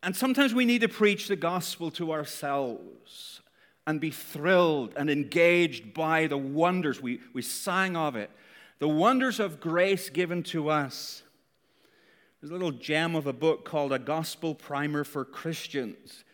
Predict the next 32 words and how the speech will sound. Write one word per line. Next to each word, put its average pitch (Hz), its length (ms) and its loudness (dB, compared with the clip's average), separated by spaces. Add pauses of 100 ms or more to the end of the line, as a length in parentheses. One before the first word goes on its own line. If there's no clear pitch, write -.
(120)
It's, - 180 -14
it's 107 160 -10
preaching 175 540 -4
the 139 80 -4
gospel 135 480 -8
to 135 80 -10
yourselves. 127 400 -4
Milton 147 420 -4
Vincent, 143 500 -6 (320)
A 123 80 -8
Gospel 156 540 -6
Primer 147 460 -4
for 139 160 -8
Christians. 135 540 -6
He 147 60 -6
says 151 360 -4
this, 151 320 0 (400)
"What 214 340 0
I 202 220 2
actually 202 680 -2
deserve 147 1000 0
is 170 200 0
a 170 120 2
full 208 520 0
cup 202 440 -2
churning 196 480 0
with 196 140 -2
the 190 100 0
torments 196 580 2
of 202 80 4
his 185 180 2
wrath. 180 680 4